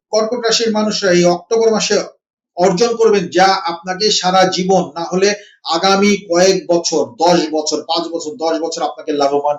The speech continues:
করবে। ওই যে বললাম, কোন একটা অর্ডার পেয়ে যেতে পারেন যে এই গার্মেন্টস আপনি এক হাজার লোককে বা দশ হাজার লোককে খাওয়া সাপ্লাই দিবেন,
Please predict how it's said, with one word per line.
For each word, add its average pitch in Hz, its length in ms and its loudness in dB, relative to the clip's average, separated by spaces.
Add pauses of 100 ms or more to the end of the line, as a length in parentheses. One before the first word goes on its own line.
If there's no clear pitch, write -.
করবে। 131 200 -8
ওই 247 60 0
যে 262 100 -4
বললাম, 226 300 -4
কোন 196 140 -8
একটা 190 180 -6
অর্ডার 170 320 0
পেয়ে 180 180 -2
যেতে 170 200 -4
পারেন 165 200 -14 (360)
যে 202 380 0
এই 180 340 0 (320)
গার্মেন্টস 175 340 0
আপনি 160 220 -2 (720)
এক 165 120 -4
হাজার 165 220 2
লোককে 147 500 0 (240)
বা 147 60 -4
দশ 165 280 0
হাজার 190 260 4
লোককে 175 240 2
খাওয়া 151 300 -2
সাপ্লাই 143 340 -4
দিবেন, 127 200 -2